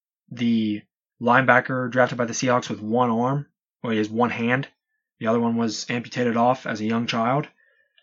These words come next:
There's a piece in here with, with him, and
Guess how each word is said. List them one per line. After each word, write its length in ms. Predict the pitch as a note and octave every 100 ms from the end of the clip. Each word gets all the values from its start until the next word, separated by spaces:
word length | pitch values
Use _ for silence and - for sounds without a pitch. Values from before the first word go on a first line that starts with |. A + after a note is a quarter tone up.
| _ _ _ _ _ _ _ _ _ _ _ _
There's 120 | C3+
a 60 | C#3
piece 240 | - D#3+
in 80 | D#3
here 120 | D#3
with, 200 | D#3 C#3+ _ _ -
with 180 | D3 D3
him, 320 | F3 G2+ F2+
and 360 | A#2+ A2+ G#2+